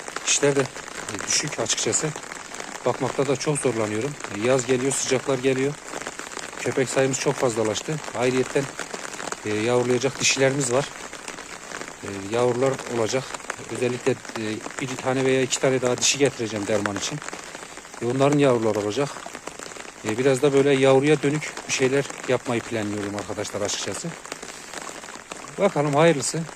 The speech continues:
Dediğim gibi bir karar vermem gerekiyor. Bunun için de, e, daha tam karar veremediğim için bir açıklama yapmak istemedim. Ama yakın zamanda bir açıklama gelecek bu konuyla alakalı.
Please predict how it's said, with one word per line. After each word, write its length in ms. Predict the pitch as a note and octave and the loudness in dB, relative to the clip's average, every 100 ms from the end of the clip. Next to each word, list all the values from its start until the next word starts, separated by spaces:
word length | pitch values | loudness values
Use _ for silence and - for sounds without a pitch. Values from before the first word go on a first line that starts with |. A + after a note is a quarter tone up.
| - - | -10 -4
Dediğim 220 | C#3 D#3+ | 0 2
gibi 220 | C3 A2+ | 2 -2
bir 60 | A#2+ | -4
karar 300 | - C3 B2+ | 0 2 4
vermem 260 | C3 C3+ | 4 2
gerekiyor. 440 | A#2 G#2+ G2+ - D3+ - - - - - - - - - | 2 0 -2 -4 -6 -8 -14 -14 -14 -14 -12 -14 -14 -8
Bunun 120 | C3 C3+ | -2 0
için 240 | - C#3 | 0 0
de, 60 | C3+ | -2
e, 640 | C#3+ - - G#2+ G2+ G2+ | -4 -10 -10 -8 -6 -2
daha 120 | A#2+ | -2
tam 180 | A#2 C3 | -2 -4
karar 300 | A#2+ C3 C3 | -2 2 4
veremediğim 420 | C3+ C#3 C3+ C3 | 4 4 2 0
için 200 | C3 C3 | -4 -2
bir 60 | C3 | 0
açıklama 380 | B2 - C3+ C3+ | 0 0 -2 -2
yapmak 260 | B2+ B2+ | -2 -6
istemedim. 400 | - D#3+ B2 B2+ D3 - - | -2 0 0 -4 -6 -10 -6
Ama 100 | C3+ C#3+ - - - - - - - - | -4 -4 -6 -14 -14 -14 -14 -14 -10 -4
yakın 240 | B2 D3 | -2 0
zamanda 360 | B2+ A#2 A#2 B2+ C#3 - - - - - - - | -2 -2 -2 -4 -6 -10 -12 -12 -12 -12 -14 -2
bir 40 | B2+ | 0
açıklama 400 | A#2 - B2+ A#2+ | 2 0 -2 0
gelecek 320 | B2 B2 B2+ - | 0 0 0 -4
bu 40 | - | -6
konuyla 240 | A2 G#2 | -4 -2
alakalı. 320 | G2+ - A#2 | -4 -4 -6